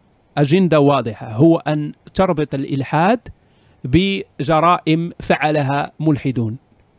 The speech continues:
وعندها تقول: "بما أن هذا ملحد،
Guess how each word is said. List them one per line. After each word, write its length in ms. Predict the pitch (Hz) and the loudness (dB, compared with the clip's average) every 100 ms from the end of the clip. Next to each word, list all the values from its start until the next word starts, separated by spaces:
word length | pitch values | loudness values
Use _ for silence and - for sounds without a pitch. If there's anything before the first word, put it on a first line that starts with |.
| _ _ _ - | _ _ _ -2
وعندها 440 | 139 196 180 170 | 0 2 2 2
تقول: 360 | 170 165 180 139 | 0 0 0 2
"بما 200 | 160 175 | 4 2
أن 300 | - 180 170 | 0 -2 0
هذا 320 | 143 156 135 | 2 0 0
ملحد، 460 | 139 160 160 - | 2 0 0 -4